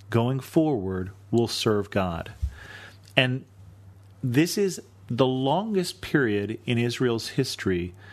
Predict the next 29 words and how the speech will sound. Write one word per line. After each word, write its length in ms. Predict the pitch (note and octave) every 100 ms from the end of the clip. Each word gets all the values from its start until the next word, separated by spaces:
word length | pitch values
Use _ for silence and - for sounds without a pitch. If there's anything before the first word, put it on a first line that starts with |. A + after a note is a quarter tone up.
| - - - -
where 280 | A2 A#2+ A#2+
they 180 | A#2
do 580 | G#2+ F#2+ A#2+ B2 B2+ C3 F3
serve 480 | - - A#2+ A2+ -
God 440 | G#2+ G2 F#2 F#2+ - - - -
and 120 | A2+
are 100 | A2
faithful 500 | G#2 - C3+ C3+ B2+
to 120 | A2+ A2
God 360 | A2 G#2 G2+
and 340 | G2+ G#2 G2+ -
to, 460 | - A2 G2+ G2 - - -
and 160 | A#2+
their 100 | G#2+
king 320 | G#2 - D#3+ C3
is 160 | G#2+
faithful 380 | - G#2 - G#2
to 80 | G2
God. 320 | F#2+ F2+ F2+ -
Unfortunately, 1000 | C3 A#2 - G3+ - - F#2+ - F2+ F#2+ - - - -
for 640 | - - C#3 B2 A#2 A2 - - -
ten 300 | - F#3 G#3+
of 140 | C3+
the 80 | G#2+
tribes, 640 | - A#2 G2+ G2+ F#2+ - -
it 140 | A#2+
will 180 | - A#2
only 320 | B2 C#3 D#3
last 560 | C#3+ A2 G#2 G2+ -